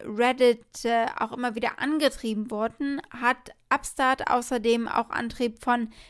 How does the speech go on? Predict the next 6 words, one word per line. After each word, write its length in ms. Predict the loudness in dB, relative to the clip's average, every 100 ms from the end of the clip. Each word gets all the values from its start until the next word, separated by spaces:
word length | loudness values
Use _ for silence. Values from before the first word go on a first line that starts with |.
| _
wirklich 340 | 0 0 2 0
tatsächlichen, 1040 | 0 -2 0 0 0 -2 -4 -2 -4 -4 -10 -20 _ _ -10 2
ernsthaften, 760 | 2 2 -4 -2 -2 -2 -8
positiven 540 | -4 -4 -4 -6 -4
Nachrichten 540 | 2 2 2 -6 -6 -10
bekommen. 520 | -8 -6 -8 -10 -16